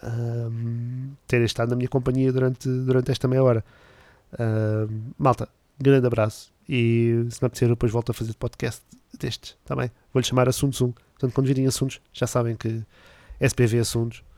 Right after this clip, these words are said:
sou eu a ir ao vosso balcão aí, que vocês clicam para ir ao vosso balcão. É como se vocês estivessem a atender, eu chego lá e digo, "Olá, boa tarde,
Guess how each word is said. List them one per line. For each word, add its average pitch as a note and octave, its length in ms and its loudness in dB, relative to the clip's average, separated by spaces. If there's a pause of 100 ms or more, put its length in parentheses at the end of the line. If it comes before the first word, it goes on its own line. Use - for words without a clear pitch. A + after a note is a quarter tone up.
(280)
sou G3+ 200 2
eu A#2 140 4 (120)
a A2+ 80 0
ir G#2 300 0
ao G#2+ 100 0
vosso A2 260 -2
balcão G#2 400 0
aí, F#2+ 200 -2
que - 100 -14
vocês - 240 -8
clicam G2+ 340 -6
para G2 140 -6
ir F#2+ 80 -6
ao F#2+ 80 -6
vosso G2+ 180 -8
balcão. G2+ 280 -6
É G2 80 -6
como G#2+ 140 -8
se A2 120 -10 (120)
vocês G#2+ 220 -8
estivessem A2 360 -8
a A2 40 -6
atender, A2 320 -6
eu A2 80 -4
chego A2 260 -6
lá A2 120 -2
e A2 40 -2
digo, A2 180 -4
"Olá, A2+ 180 0
boa G#2+ 100 2
tarde, G2+ 280 -2